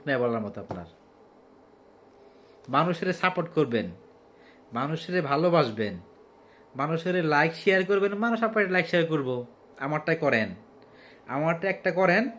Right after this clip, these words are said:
একটা কমেন্ট করেন, আমারটা একটা লাইক, একটা কমেন্ট করেন, দেখেন আপনারটা কেমনে গাটা গাটা করি আমি।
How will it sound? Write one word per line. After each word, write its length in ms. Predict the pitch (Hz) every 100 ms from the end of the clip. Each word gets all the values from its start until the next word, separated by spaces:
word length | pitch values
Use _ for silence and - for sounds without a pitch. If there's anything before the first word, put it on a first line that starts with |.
| - - - - 151
একটা 280 | 139 165
কমেন্ট 400 | 151 - 180 180
করেন, 220 | 165 190 185
আমারটা 280 | 185 185
একটা 180 | 190 151
লাইক, 220 | 143 156
একটা 140 | 170 165
কমেন্ট 340 | 175 175 165
করেন, 300 | 185 202 240 - - - 135
দেখেন 200 | 147 147
আপনারটা 340 | 151 143 135
কেমনে 280 | 143 143 120
গাটা 200 | 110 135
গাটা 180 | 139 120
করি 200 | 107 101
আমি। 180 | 92